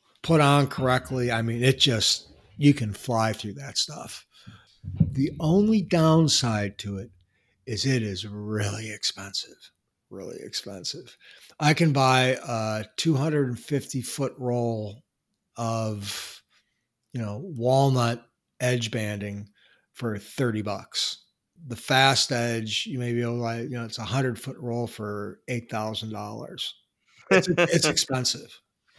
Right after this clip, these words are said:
Speaker 2: It
Speaker 1: I really
Speaker 2: is.
Speaker 1: don't know the prices, but I know it's, it's several times more, uh,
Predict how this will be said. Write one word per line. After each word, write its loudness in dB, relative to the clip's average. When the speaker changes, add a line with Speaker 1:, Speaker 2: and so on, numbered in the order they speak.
Speaker 2:
It -2
Speaker 1:
I 0
really 4
Speaker 2:
is. 6
Speaker 1:
don't 0
know -2
the -6
prices, -6
but 0
I 2
know 4
it's, 0
it's -2
several 6
times -4
more, -6
uh, -10